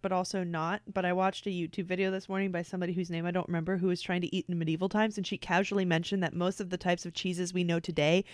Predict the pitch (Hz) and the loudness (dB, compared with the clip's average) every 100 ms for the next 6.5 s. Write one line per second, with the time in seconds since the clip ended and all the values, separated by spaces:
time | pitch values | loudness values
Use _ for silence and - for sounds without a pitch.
0 | - - 185 180 196 175 180 180 208 - | -20 -4 -2 2 2 2 4 4 2 0
1 | 190 170 165 170 - 185 - 185 175 170 | 0 0 -2 -4 0 0 2 0 0 0
2 | 185 185 - - 170 165 175 180 170 175 | 2 0 -2 -4 0 2 2 2 2 0
3 | - 180 185 170 170 170 185 196 170 - | 2 2 4 2 2 2 6 4 4 0
4 | - 165 - 185 180 - 180 185 185 180 | 2 2 2 -2 -2 -2 0 0 2 0
5 | 165 160 175 165 - 170 160 156 165 170 | 0 6 6 6 2 0 0 -2 -2 -2
6 | 165 165 147 151 - | -2 -4 -4 -8 -10